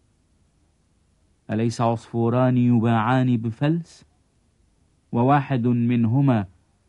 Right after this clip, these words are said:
لا يسقط على الأرض بدون أبيكم؟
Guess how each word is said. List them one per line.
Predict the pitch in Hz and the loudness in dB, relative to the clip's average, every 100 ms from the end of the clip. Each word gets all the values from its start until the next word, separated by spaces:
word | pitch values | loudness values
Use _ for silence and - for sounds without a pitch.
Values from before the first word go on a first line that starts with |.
| _ _ | _ _
لا | 123 131 | 2 2
يسقط | 160 170 - 147 139 | 2 0 -8 -8 -2
على | 127 120 117 | 0 0 -2
الأرض | 113 143 131 98 | -2 -2 -2 -2
بدون | 104 104 98 110 107 104 | -2 -2 0 0 0 -2
أبيكم؟ | 101 123 135 175 | -2 -2 -2 -4